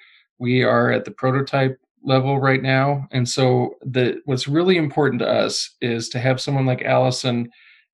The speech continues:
uh, working with us so that she can give us her feedback and we can do some testing with,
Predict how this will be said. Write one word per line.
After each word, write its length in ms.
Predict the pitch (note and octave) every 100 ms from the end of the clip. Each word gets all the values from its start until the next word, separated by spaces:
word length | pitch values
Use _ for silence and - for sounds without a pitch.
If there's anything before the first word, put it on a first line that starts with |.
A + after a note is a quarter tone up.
| -
uh, 260 | C#3 A2+ A#2+
working 420 | C3 C3 C#3 C3
with 180 | B2+ B2
us 400 | B2 A#2+ - - -
so 260 | - C#3+ B2+
that 400 | B2 B2 A#2+ A#2
she 340 | - - D3
can 360 | C#3+ D#3+ C#3 C3+
give 240 | C3 B2+
us 140 | B2+ B2+
her 240 | - C#3+
feedback 580 | C#3 C#3+ C3+ C3 B2+ B2+
and 160 | - B2
we 80 |
can 400 | B2 C3 B2 B2 -
do 140 | C#3 C3
some 200 | - A#2+
testing 500 | - C3 - B2+ A#2+
with, 200 | A2+